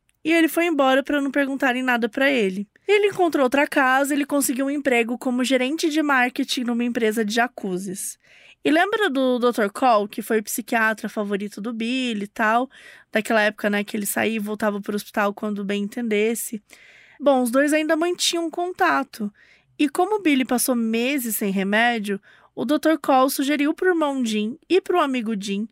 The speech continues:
que o Billy fosse lá pra Sacramento, em Califórnia, se encontrar com um psiquiatra especialista em T D I, que era amigo dele.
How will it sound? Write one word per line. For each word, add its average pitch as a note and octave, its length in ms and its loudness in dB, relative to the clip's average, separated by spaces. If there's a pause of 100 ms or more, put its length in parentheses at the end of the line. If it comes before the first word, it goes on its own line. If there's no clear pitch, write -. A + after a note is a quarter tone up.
(400)
que - 140 2
o E4 40 2
Billy D4+ 280 2
fosse D#4 380 2
lá C#4 160 4
pra D#4 160 2
Sacramento, D4 760 -2
em B3+ 60 -4
Califórnia, A#3 760 0 (340)
se - 200 -2
encontrar D#4+ 500 0
com F4+ 140 -4
um F4+ 60 -4
psiquiatra C#4 600 0
especialista C#4+ 720 0
em D#4 60 -4
T D#4+ 120 -2
D C#4 140 0
I, B3 240 0
que - 180 -6
era B3 120 4
amigo A#3 320 -2
dele. G3 420 0